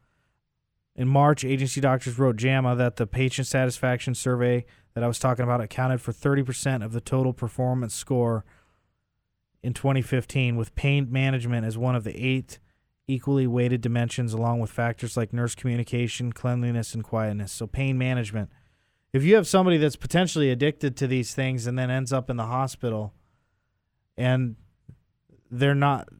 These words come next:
they're gonna give bad surveys, that means that the provider is going to get paid less. I just see this as a, a lose-lose situation. And so, again, that's why the show's called America's Healthcare Challenge. Again, that's why I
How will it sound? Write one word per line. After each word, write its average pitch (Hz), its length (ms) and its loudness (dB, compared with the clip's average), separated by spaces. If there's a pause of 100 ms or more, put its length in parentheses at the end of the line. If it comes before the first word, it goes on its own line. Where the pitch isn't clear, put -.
(200)
they're 139 140 0
gonna 143 160 2
give 135 260 2
bad 143 280 4
surveys, 135 400 2
that 131 160 2
means 131 260 0
that 117 160 -2
the 117 80 -2
provider 120 480 2
is 110 80 -2
going 117 220 -2
to 110 80 -4
get 107 340 -4
paid 117 240 -2
less. 107 360 -2
I 123 100 2
just 123 240 -2
see 135 180 0
this 123 220 -2
as 117 180 0
a, 107 220 -2 (340)
a 117 80 -2
lose-lose 135 800 4 (340)
situation. 123 680 0
And 113 140 -4
so, 117 300 -2 (340)
again, 139 320 4
that's 139 300 0
why 139 240 4
the 131 80 0
show's 131 320 -2
called 131 180 -4
America's 135 320 0
Healthcare 131 380 -4
Challenge. 135 520 -2 (380)
Again, 131 320 2
that's 131 240 0
why 127 220 4
I 127 400 2